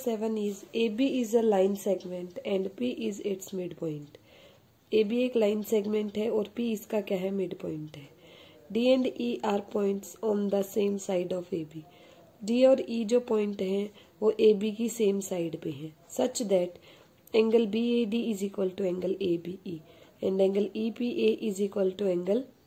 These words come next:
D P A। ये angle इसके बराबर है, ये एंगल इसके बराबर है। और इन्होंने क्या बोला है, ये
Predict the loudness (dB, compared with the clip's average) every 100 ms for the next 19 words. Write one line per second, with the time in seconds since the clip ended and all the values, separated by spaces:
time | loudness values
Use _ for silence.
0 | 0 0 0 -4 -12 -10 -12 -12 -18 -20
1 | -20 _ -8 -2 2 4 4 4 2 0
2 | -4 0 2 4 2 2 0 0 2 2
3 | 2 4 4 2 2 -2 -2 -6 -4 -4
4 | -4 -8 -10 -10 -12 -18 _ _ _ _
5 | 4 4 4 2 0 0 2 2 2 2
6 | 2 0 0 4 4